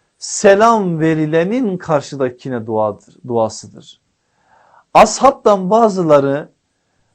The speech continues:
bu duayı Efendimizle yapmak için yürüyorlar ya, geliyorlar Allah Resulü'nün karşısına selam veriyorlar. Efendimiz selamı alıyor. Biraz sonra o sahabe başka bir yoldan bir daha geliyor Efendimiz'e.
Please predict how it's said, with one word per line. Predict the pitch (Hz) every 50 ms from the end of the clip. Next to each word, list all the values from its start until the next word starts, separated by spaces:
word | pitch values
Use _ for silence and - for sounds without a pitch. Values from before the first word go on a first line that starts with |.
| _ -
bu | 127 135 190 262 233 196
duayı | 196 202 202 196 208 175 170 170 165 160 156 147 139 - -
Efendimizle | 156 165 165 - 208 202 190 180 165 180 175 170 175 170 151 156 156
yapmak | 151 156 156 160 - 165 170 170 160 165
için | - _ - - 127 120 123 - - _ _ _ _ _
yürüyorlar | 156 180 202 208 233 269 285 302 262 190 156 135
ya, | 123 123 120 123 135 - - _ _ _ _ _ _ _ _ _ _ _ _ _ _ _ _
geliyorlar | - 190 190 190 208 208 196 180 170 160 -
Allah | 147 156 170 180 175 160
Resulü'nün | 160 151 147 - - 147 147 143
karşısına | - 165 151 135 135 - 160 160 165 160
selam | - - 160 147 156 151 139 127
veriyorlar. | 123 117 120 120 120 143 156 147
Efendimiz | 139 139 - 147 135 135 131 135 131
selamı | - - 131 120 123 120 127 127 120
alıyor. | 113 107 107 110 113 127 151 165 165 - _ _ _ _ _ _ _ -
Biraz | 175 165 147 139
sonra | - - 151 143 143
o | 147 143
sahabe | - - 143 143 151 139 143 156 139 127
başka | 139 139 135 - - 151 131 127
bir | 127
yoldan | 123 123 120 147 151 143 139
bir | 135 120
daha | 127 127 127 123
geliyor | 120 117 110 104 110 113 110
Efendimiz'e. | 110 131 123 120 117 117 123 127 127 127 135